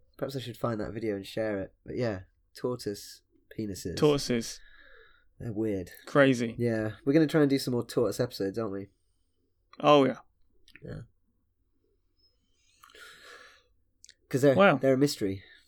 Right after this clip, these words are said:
Speaker 1: What's in that weird
Speaker 2: They are.
Speaker 1: moving box? <laughs>
Speaker 2: Nob-, nobody knows.
Speaker 1: No, no one's ever
Speaker 2: You can't see inside 'em.
Speaker 1: No. They're impenetrable.
Speaker 2: Yeah.
Speaker 1: Both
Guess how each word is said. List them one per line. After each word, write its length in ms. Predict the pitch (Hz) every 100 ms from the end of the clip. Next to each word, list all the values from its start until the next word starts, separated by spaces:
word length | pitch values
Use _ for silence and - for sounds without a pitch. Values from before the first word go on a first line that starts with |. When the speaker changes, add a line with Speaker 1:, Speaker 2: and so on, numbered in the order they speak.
| _ _ _
Speaker 1:
What's 200 | 147 151
in 120 | 160
that 220 | 135 110 117
weird 260 | 120 113
Speaker 2:
They 120 | 190 220
are. 140 | 180
Speaker 1:
moving 260 | 113 110 101
box? 480 | 117 107 - - - - - - 254
<laughs> 500 | - - _ _ _
Speaker 2:
Nob-, 240 | 160 202 208 - _ _ _ _
nobody 280 | 156 170 170
knows. 400 | 170 170 120 - 139
Speaker 1:
No, 200 | 120 107 - _ - -
no 100 | 120
one's 120 | 120
ever 160 | 127 113 -
Speaker 2:
You 80 | 156
can't 240 | 185 170
see 160 | 170 165
inside 340 | 135 160 147
'em. 160 | 120 139
Speaker 1:
No. 180 | - 202 _ _ _
They're 140 | - - - - - - - - - - -
impenetrable. 760 | 120 113 123 117 - 101 92 95 _ _ _ _ _ _ _ _ - - -
Speaker 2:
Yeah. 140 | 165 156
Speaker 1:
Both 300 | 117 110